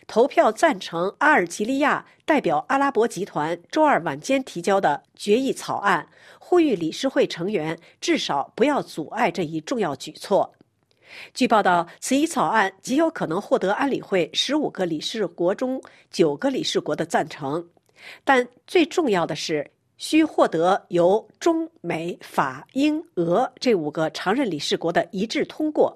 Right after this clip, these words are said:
方可生效。任何一个常任理事国的否决均可将此一提案扼杀在萌芽中，而美国则是最大障碍。另外，即使此一提案在理事会获得通过，仍需由联合国大会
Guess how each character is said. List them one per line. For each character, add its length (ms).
方 260
可 160
生 240
效。 260
任 180
何 140
一 100
个 120
常 200
任 140
理 100
事 140
国 140
的 80
否 260
决 340
均 240
可 320
将 200
此 220
一 140
提 180
案 260
扼 140
杀 200
在 120
萌 200
芽 180
中， 260
而 180
美 260
国 280
则 100
是 160
最 180
大 160
障 240
碍。 220
另 120
外， 240
即 200
使 180
此 220
一 100
提 160
案 300
在 240
理 160
事 120
会 300
获 160
得 100
通 240
过， 280
仍 180
需 240
由 160
联 160
合 140
国 120
大 200
会 280